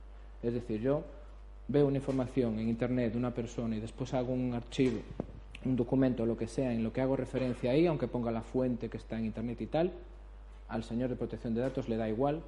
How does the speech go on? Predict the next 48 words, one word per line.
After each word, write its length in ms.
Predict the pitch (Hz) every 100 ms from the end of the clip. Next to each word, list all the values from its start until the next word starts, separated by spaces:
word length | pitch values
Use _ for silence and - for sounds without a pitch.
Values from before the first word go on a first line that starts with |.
| - - - -
porque 380 | - 113 120 120 -
está 220 | 135 - 120
obtenido 320 | 117 123 123
de 80 | 120
manera 320 | 123 127 127
ilegítima 640 | 120 - 165 147 143 180 -
y, 80 | 120
por 180 | 110
tanto, 380 | 107 117 113 127 - - - - -
todo 120 | 120
lo 120 | 120
demás 260 | 117 117 113
se 140 | -
cae, 280 | 104 139 135
es 120 | 123
como 200 | - 113
un, 300 | 110 107 104 113 - -
un 120 | 120 - -
castillo 280 | - - 117
de 60 | 120
naipes, 360 | 135 135 147 - - - - - - - -
entonces 480 | 113 113 113 - 120
no, 340 | 127 113 101 90 87 -
no 180 | 110 117
puedes 220 | 113 110
usar. 160 | - 104 - - - -
Y 40 |
el 80 | 123
interés 280 | 135 147 165
legítimo, 400 | 165 170 175 175
pues, 160 | 143
depende 360 | 123 110 139 120
de 100 | 113
la, 140 | 104
depende 380 | 98 107 120 135
del 100 | 139
contexto 440 | 113 104 127 - 139
y 20 |
de 160 | 131
la, 260 | 117 98 92
de 120 | 95
la 80 | 104
situación, 520 | - 104 98 - 123
es 60 | 107
decir, 320 | 107 - 107
es 120 | 117
como 180 | - 120
todo, 220 | 113 117